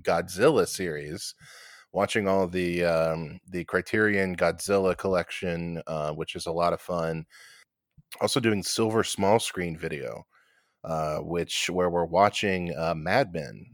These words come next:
uh, which is one of my favorite shows and a show John hasn't seen in a while. So it, um, it,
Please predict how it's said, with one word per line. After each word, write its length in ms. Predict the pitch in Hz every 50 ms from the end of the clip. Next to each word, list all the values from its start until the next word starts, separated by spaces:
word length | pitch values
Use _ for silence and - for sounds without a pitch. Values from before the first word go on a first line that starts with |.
| - -
uh, 100 | - -
which 140 | - - -
is 80 | 87 87
one 120 | 87 85
of 60 | 82
my 140 | 87 107 117
favorite 320 | - - 92 87 85 80 -
shows 460 | - 90 87 82 85 90 - 85 -
and 200 | 85 82 82 82
a 60 | 85
show 240 | - - - 90 87
John 240 | - - 87 82 82
hasn't 300 | 82 82 - - - -
seen 160 | - 87 85
in 80 | 82
a 40 | 82
while. 420 | 76 78 73 76 80 95 113 - - _ - - - - - - - _ _ _
So 200 | - - 110 104
it, 220 | 104 98 - - 104
um, 580 | 104 101 98 101 98 98 95 98 98 98 - -
it, 140 | 110 107